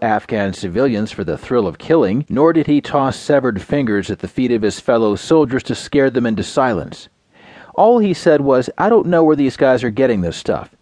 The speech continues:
said Eric Thomas, a childhood friend here, shortly after speaking with Gibbs by telephone one recent evening.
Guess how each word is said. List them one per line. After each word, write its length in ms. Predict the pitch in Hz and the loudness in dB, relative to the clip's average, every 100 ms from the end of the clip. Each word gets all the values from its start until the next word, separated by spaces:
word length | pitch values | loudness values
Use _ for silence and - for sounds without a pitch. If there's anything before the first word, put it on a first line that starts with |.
| _ _ | _ _
said 200 | - 71 | -8 -4
Eric 300 | 82 87 78 | -2 -4 -4
Thomas, 520 | - 123 92 87 - | -4 -2 -2 -4 -4
a 80 | 87 | -6
childhood 580 | 76 123 120 104 107 90 | -4 -2 0 0 -2 -4
friend 300 | - 131 113 | -2 -2 0
here, 380 | 104 98 127 - _ _ | -2 -2 -2 -4 _ _
shortly 460 | - 135 131 - 120 | -6 -2 -2 0 -2
after 240 | 117 110 | -2 -4
speaking 400 | - - 151 139 | -6 -2 -2 0
with 180 | 123 98 | -4 -2
Gibbs 320 | 101 123 107 | -2 -2 -2
by 160 | 110 101 | -2 -2
telephone 600 | - 151 139 - 120 101 | 0 0 0 0 -2 -2
one 180 | 101 101 | -2 -2
recent 340 | 98 90 98 | -4 -4 -4
evening. 320 | 87 82 117 | -4 -4 -4